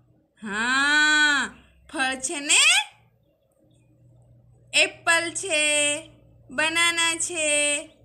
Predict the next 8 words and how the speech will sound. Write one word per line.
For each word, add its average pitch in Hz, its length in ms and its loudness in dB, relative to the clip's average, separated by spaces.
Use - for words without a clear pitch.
દ્રાક્ષ 254 580 -2
છે 277 140 -4
ને? 339 220 2
તમે 285 260 -8
ખાઓ 240 480 -6
છો 392 220 -8
બાળકો? 370 680 0
હા, 220 920 0